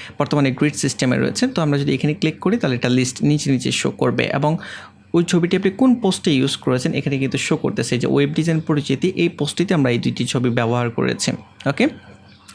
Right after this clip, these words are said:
এখানে সব নিচে নিচে থাকবে। এবং আপনি যদি ডিলিট করতে চান, ডিলিট পার্মানেন্টলিতে ক্লিক করে ডিলিট করতে পারেন, এবং সিলেক্ট করে আপনি যদি সবগুলো ডিলিট করতে চান, এখানে ক্লিক করলে সব সিলেক্ট হয়ে যাবে। Then এখান থেকে আপনি ডিলিট পার্মানেন্টলি ক্লিক করে অ্যাপ্লাই ক্লিক করতে পারেন।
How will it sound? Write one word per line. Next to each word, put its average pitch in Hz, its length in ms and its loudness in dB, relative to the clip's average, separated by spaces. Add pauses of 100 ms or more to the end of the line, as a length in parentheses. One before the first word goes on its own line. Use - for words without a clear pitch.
এখানে 135 180 2
সব 135 160 0
নিচে 135 220 2
নিচে 123 200 0
থাকবে। - 360 -4
এবং - 580 -6
আপনি 160 200 2
যদি 151 160 2
ডিলিট 135 340 0
করতে 135 240 0
চান, 131 300 0 (140)
ডিলিট 127 300 2
পার্মানেন্টলিতে 123 540 0
ক্লিক 123 180 -4
করে 127 140 0
ডিলিট 123 240 0
করতে 123 240 -4
পারেন, 123 240 -2
এবং 127 120 0
সিলেক্ট 131 380 -2
করে 131 220 0
আপনি 127 180 -2
যদি 131 120 0
সবগুলো 147 500 0
ডিলিট 131 240 0
করতে 127 240 -2
চান, 127 220 -2 (360)
এখানে 139 220 0
ক্লিক 131 200 -2
করলে 131 200 0
সব 131 220 -2
সিলেক্ট 123 340 -2
হয়ে 127 180 -2
যাবে। 127 260 -2
Then 131 240 -2
এখান 123 260 0
থেকে 127 180 -4
আপনি 123 140 -4
ডিলিট 120 300 0
পার্মানেন্টলি 123 500 0
ক্লিক 139 260 -2
করে 196 240 0
অ্যাপ্লাই 123 380 -2
ক্লিক - 220 -4
করতে - 260 -6
পারেন। - 300 -2